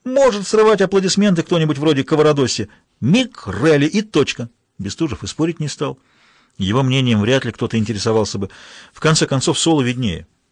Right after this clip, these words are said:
«М, вообще-то я не Мик», — сказал он осторожно. «Ошибаетесь», — энергично ответила Лили.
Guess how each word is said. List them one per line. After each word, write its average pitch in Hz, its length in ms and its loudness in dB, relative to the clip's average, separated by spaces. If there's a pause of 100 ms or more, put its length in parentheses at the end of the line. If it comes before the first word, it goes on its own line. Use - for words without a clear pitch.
(480)
«М, 87 380 -10
вообще-то 113 400 -8
я 117 140 -2
не 120 140 -2
Мик», — 156 360 -6
сказал 98 380 -4
он 95 100 -2
осторожно. 117 480 -4 (520)
«Ошибаетесь», — 139 720 -4 (600)
энергично 110 540 -2
ответила 104 360 -4
Лили. 135 280 0